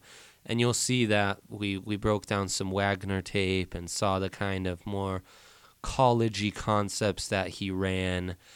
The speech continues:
um, in, in his one year as an offensive coordinator and play caller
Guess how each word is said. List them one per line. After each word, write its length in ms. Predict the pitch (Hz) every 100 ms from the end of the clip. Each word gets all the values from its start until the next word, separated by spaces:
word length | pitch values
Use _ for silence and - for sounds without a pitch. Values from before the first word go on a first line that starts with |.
| - - -
um, 540 | 87 85 82 85 92 - _ _ 110
in, 240 | 101 98
in 180 | - 107
his 260 | 113 95
one 300 | 101 117 110
year 360 | 107 110 101 92
as 220 | 92 87
an 140 | 92 95
offensive 640 | 104 98 98 90 98 -
coordinator 560 | - 107 95 95 92 90
and 120 | 85
play 300 | - 107 104
caller 480 | - 92 87 87